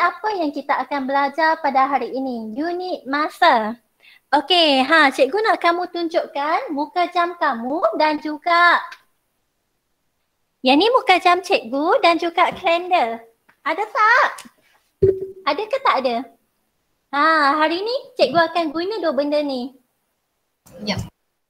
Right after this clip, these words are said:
Speaker 1: Okey, tolong tunjukkan. Kena bersiap sedia. Okey, kita mulakan dengan jam dahulu. Kalau dekat bahagian jam, okey, ada beberapa unit masa dekat sini.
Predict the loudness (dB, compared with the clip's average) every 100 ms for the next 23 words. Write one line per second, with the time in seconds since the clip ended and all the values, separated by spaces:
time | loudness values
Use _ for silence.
0 | _ _ -4 -2 -2 -4 -6 -4 -4 -6
1 | -8 -4 -4 -2 -2 0 -2 -4 -6 -6
2 | -4 -4 -4 -6 -8 -6 -6 -4 -4 -4
3 | -4 -4 -6 -12 -6 -4 -2 -2 0 0
4 | -2 -2 -2 -4 0 2 4 2 2 0
5 | 0 -2 -2 -2 -2 -8 _ _ _ _
6 | _ _ _ 0 4 2 2 0 2 2
7 | 0 -2 -2 -6 -4 0 4 6 4 4
8 | 0 -4 -4 -4 -4 -2 -2 0 -2 -4
9 | -2 -2 -2 -4 -4 -6 -6 -6 -6 -4
10 | -4 -6 -6 -6 -6 -6 -6 -6 -8 -6
11 | -8